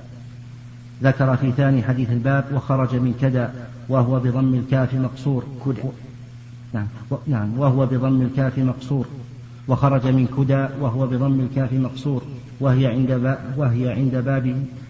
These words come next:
Speaker 1: شبيكة بقرب شع-، شعب الشاميين من ناحية قوي-، قعيقعان، وكان بناء هذا الباب عليها في القرن السابع.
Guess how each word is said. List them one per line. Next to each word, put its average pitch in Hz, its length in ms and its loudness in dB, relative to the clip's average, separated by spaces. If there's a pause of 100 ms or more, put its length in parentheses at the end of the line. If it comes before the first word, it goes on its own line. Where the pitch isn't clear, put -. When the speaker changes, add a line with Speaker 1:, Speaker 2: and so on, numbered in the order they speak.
(160)
Speaker 1:
شبيكة 127 440 2 (440)
بقرب 131 360 2
شع-، 120 360 -2 (100)
شعب 123 220 0
الشاميين 127 680 2 (400)
من 127 200 8
ناحية 127 400 2 (200)
قوي-، 131 200 2 (180)
قعيقعان، 127 760 2 (500)
وكان 139 420 4
بناء 135 340 2
هذا 127 360 4
الباب 127 360 0
عليها 127 480 2
في 120 60 -4
القرن 127 340 0
السابع. 123 480 0